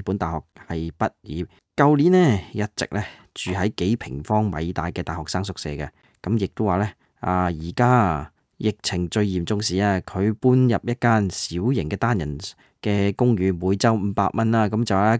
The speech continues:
佢嘅父母認為出於安全考慮，住喺學校好啲。誒，呢個都係嘅，初初嚟嗰啲呢，同埋女仔好多鍾意住學校㗎。噉但係呢，佢亦都表示啊，唉，呢個好唔划算嘅，而且呢，佢亦都冇睇到好多本地同學住喺嗰度，基本上呢，都係留學生噉樣講啦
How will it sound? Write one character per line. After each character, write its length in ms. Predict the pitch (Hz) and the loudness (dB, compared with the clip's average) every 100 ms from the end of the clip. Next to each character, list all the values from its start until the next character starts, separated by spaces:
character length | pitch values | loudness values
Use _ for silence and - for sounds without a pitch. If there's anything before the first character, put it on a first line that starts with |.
| - | -4
佢 140 | - 95 | -6 -2
嘅 120 | 104 | -2
父 180 | - 98 | -2 -2
母 180 | 95 101 | 0 0
認 160 | 92 85 | -2 -2
為 160 | 76 | -4
出 120 | 90 - | -4 -2
於 140 | 127 | 0
安 180 | 131 123 | 2 2
全 140 | 123 82 | 0 -2
考 180 | 90 117 | 0 2
慮， 120 | 98 | 0
住 160 | - 98 | -2 -2
喺 60 | |
學 60 | 123 | -2
校 300 | 117 107 98 | -2 -2 0
好 80 | 104 | 0
啲。 220 | 113 120 | 2 4
誒， 40 | 151 | 6
呢 80 | |
個 140 | 175 131 | 8 8
都 80 | 143 | 6
係 40 | 101 | 4
嘅， 40 | - | 2
初 120 | 143 | 2
初 120 | 156 | 2
嚟 60 | 117 | 0
嗰 180 | 69 104 | 0 2
啲 160 | 123 | 2
呢， 240 | 120 120 117 | 4 2 0
同 100 | 87 | -2
埋 80 | 78 | -2
女 160 | 78 95 | -2 0
仔 160 | 92 | 0
好 100 | 110 | 0
多 140 | 110 110 | 0 0
鍾 320 | 113 113 107 | 0 0 0
意 100 | 87 | -2
住 160 | 82 82 | -4 -6
學 60 | |
校 440 | 90 - 80 73 76 | -6 -6 -6 -8 -6
㗎。 100 | 80 - - _ | -6 -8 -14 _
噉 120 | - 113 | -6 -2
但 20 | |
係 160 | 98 104 | 2 2
呢， 120 | 110 - _ | 0 -4 _
佢 100 | - | -4
亦 100 | 101 95 | -2 0
都 120 | 117 | -4
表 240 | - 92 | -2 0
示 180 | 120 98 | 0 0
啊， 220 | 90 82 - _ _ | 0 -2 -6 _ _
唉， 420 | - 95 104 101 98 | -4 0 2 2 2
呢 120 | 117 | 2
個 100 | 104 | 2
好 80 | 107 | 2
唔 180 | 110 85 | 0 0
划 220 | 98 95 | 0 0
算 200 | - 98 | 0 -2
嘅， 120 | 95 98 90 76 | 0 0 -2 -6
而 40 | |
且 180 | 78 104 | -4 0
呢， 260 | 110 113 110 | 2 2 0
佢 360 | 95 92 95 92 - _ - | -2 0 0 -2 -10 _ -8
亦 100 | 95 | -2
都 160 | 127 | 0
冇 160 | 113 101 | 2 2
睇 160 | 101 | 0
到 200 | 104 101 | 2 2
好 160 | 104 101 | 2 2
多 140 | 107 | 0
本 180 | 107 98 | 2 0
地 140 | 104 95 | 2 0
同 160 | 78 | -2
學 60 | 85 | -4
住 160 | 87 | -2
喺 100 | 98 | 0
嗰 40 | 107 | 0
度， 80 | 95 | 0
基 180 | 120 117 | 2 2
本 180 | 113 | 2
上 220 | 113 101 104 | 2 0 2
呢， 140 | 113 | 2
都 100 | 113 | 2
係 40 | |
留 160 | 90 76 | 0 -2
學 60 | 90 | -4
生 420 | - 101 107 113 | -2 2 4 2
噉 60 | 98 | 2
樣 100 | 95 | -4
講 220 | - 82 | -4 -2
啦 280 | 92 87 80 | -2 -2 -6